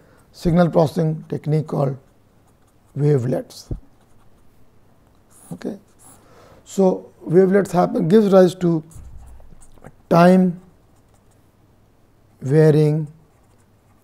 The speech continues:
oh sorry, frequency varying time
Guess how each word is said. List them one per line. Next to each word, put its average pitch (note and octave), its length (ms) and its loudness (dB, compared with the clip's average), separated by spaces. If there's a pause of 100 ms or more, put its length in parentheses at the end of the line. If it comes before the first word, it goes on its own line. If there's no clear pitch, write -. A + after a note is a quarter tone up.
(720)
oh D#3+ 100 0
sorry, D3 260 -4 (1160)
frequency F#3+ 880 0 (4000)
varying C#3 580 -2 (1300)
time C#3 420 -2